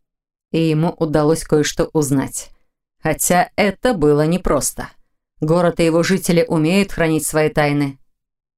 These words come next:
Ты ведьма, Шали. И это я могу сказать уже точно. Причём самое, что ни на есть ведьма.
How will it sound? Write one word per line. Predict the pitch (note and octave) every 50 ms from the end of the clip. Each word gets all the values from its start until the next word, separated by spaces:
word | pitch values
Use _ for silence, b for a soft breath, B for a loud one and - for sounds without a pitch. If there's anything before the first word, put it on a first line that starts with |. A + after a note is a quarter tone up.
| _ -
Ты | D3+ D3+
ведьма, | C#3+ C3+ D#3+ E3 D#3 - - C3+
Шали. | B2+ - - D3 C#3 C#3 - - - - - - _ _ _ _ _ _ _
И | - - - -
это | - F#3+ F#3 - - E3+
я | D#3 D3+ D3+
могу | D3 D3+ D3 B2+ D3+ C#3+
сказать | - - - D#3 C#3+ D#3 D3 - -
уже | C3+ D3 D#3
точно. | D#3 - D3 C3+ - - - - B2+ - - _ _ _ _ _ _ _ _ _
Причём | - - D#3 D3+ - - F3 E3+ D#3+ D#3
самое, | C#3+ - - - - F3+ F#3 G3 G#3 G#3+ G#3+ G#3 G#3 G3+ G3
что | - - - - F3+
ни | F3 E3+
на | E3+ E3+ E3
есть | D3+ D3 D#3 E3+ E3 - - -
ведьма. | C#3+ D3 D3 C#3 - - B2 -